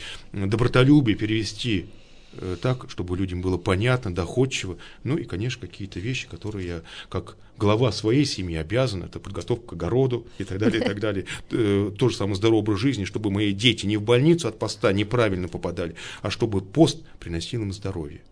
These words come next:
Speaker 2: А, отец Дмитрий Лубянских, настоятель храма священномученика Аркадия города Екатеринбурга, сегодня был у нас в гостях. Э, батюшка, спасибо вам, э, за то, что, во-первых, поделились тем, как проходит у вас пост. Для нас, для христиан, это очень-очень важно, учиться на примерах.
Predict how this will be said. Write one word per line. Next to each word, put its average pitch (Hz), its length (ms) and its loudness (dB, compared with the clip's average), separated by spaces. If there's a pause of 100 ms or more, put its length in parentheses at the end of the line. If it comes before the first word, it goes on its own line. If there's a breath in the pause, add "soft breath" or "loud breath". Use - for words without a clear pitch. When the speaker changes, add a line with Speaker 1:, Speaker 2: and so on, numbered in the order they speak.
Speaker 2:
А, 208 300 4
отец 247 260 2
Дмитрий 220 440 4
Лубянских, 196 560 2
настоятель 214 480 4
храма 196 260 2
священномученика 190 880 0
Аркадия 180 420 2
города 175 340 4
Екатеринбурга, 196 680 0
сегодня 190 440 2
был 175 240 2
у 170 40 2
нас 170 220 2
в - 20 -6
гостях. 254 520 4
Э, 175 520 2
батюшка, 196 380 0
спасибо 220 380 0
вам, 190 360 4 (120)
э, 185 200 0
за 190 380 4
то, 220 100 2
что, 208 180 0
во-первых, 196 380 2
поделились 185 720 4
тем, 170 320 6
как 170 320 0
проходит 160 560 -2
у 165 60 2
вас 156 240 0
пост. 247 320 4
Для 185 320 4
нас, 180 340 0
для 190 180 4
христиан, 190 540 2
это 170 160 0
очень-очень 180 640 0
важно, 269 320 6
учиться 185 440 0
на 175 300 0
примерах. 196 640 2